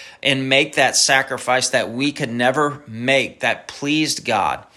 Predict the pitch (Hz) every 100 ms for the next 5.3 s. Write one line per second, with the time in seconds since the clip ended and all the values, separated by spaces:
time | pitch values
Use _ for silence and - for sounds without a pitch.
0 | - _ _ - 143 139 139 156 160 160
1 | 147 - - 147 - 127 110 - 139 131
2 | 107 - 139 143 160 127 120 113 117 147
3 | 151 117 101 - 127 151 165 - - -
4 | - - 120 117 107 - - 139 156 123
5 | 107 101